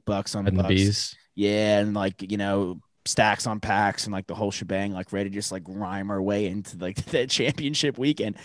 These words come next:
Speaker 1: But realistically, like, th-, you had me at the line.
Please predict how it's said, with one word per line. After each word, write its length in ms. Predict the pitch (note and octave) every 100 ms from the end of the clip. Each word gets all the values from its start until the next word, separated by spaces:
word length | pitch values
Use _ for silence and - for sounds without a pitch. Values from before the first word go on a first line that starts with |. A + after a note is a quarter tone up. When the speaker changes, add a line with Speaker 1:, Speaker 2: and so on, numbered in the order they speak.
| - - -
Speaker 1:
But 280 | - C3+ -
realistically, 680 | D3+ E3+ F3 G3 - - D#3
like, 300 | D3+ D3 - - - _ _ _ -
th-, 280 | C3+ C#3+ C#3+
you 140 | E3+
had 260 | C#3 C#3 C#3+
me 100 | D3
at 120 | D3
the 100 | D3
line. 400 | D#3+ F#3 G2 E2+